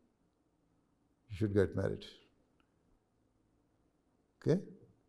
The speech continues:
Then you can ask your pa-, you can ask your parents that, or if there is any special case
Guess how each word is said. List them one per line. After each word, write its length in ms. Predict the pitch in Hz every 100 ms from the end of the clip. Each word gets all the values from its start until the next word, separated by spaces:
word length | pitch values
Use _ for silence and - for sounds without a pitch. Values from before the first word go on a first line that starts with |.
| _ _ _ _ _ _ _ _ -
Then 260 | 123 135
you 80 | 120
can 160 | 120 117
ask 240 | 117 -
your 120 | 120
pa-, 300 | 107 117 90 -
you 180 | 113 113
can 140 | 123
ask 240 | 120 127 135
your 120 | 110
parents 540 | 117 110 110 80 - - - _ _ _ - _ _ _ _ _ -
that, 280 | 110 107 -
or 420 | 120 135 180 190 -
if 180 | 139
there 220 | 120 127 127
is 120 | 123
any 160 | 120
special 400 | 123 - 117 123
case 420 | 107 110 92 -